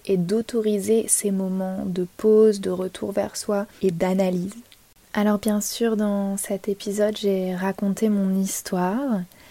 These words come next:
mais je voudrais terminer avec des conseils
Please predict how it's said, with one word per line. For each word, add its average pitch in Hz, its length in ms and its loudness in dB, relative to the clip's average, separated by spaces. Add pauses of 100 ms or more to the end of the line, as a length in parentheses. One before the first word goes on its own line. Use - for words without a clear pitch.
(360)
mais 208 280 4
je 202 100 0
voudrais 214 260 4
terminer 220 840 0
avec 202 300 0
des 190 120 2
conseils 208 720 -2